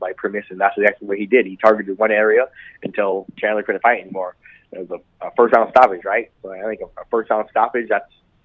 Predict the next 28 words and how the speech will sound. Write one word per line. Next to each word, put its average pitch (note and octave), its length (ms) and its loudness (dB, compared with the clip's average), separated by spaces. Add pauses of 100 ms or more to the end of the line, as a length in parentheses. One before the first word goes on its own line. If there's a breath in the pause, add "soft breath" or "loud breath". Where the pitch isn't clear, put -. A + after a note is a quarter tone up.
(720)
that's - 200 -20
pretty A2 200 -2
telling. G2+ 380 4 (120)
That's, G2 180 -4
that's G2+ 200 -4
pretty, G2+ 420 -2
you G2+ 80 -8
know, F2+ 100 -6
that's F#2+ 160 -8
a, F#2+ 40 -4
that's G2+ 200 -6
a - 40 -8
pretty, A#2 240 0 (320)
pretty A#2+ 160 -4
good A2 200 0
butt, - 280 2
butt B2 140 4
whooping G#2+ 240 -2
there, G#2+ 180 -2
I'd F#2 200 -8
say. F#2+ 240 -10 (420 soft breath)
Uh, F2 320 -16
so G2 60 -2
I, G2 160 0
I G#2 40 0
thought, G#2+ 320 2
you G#2 140 -4
know, G2 200 -6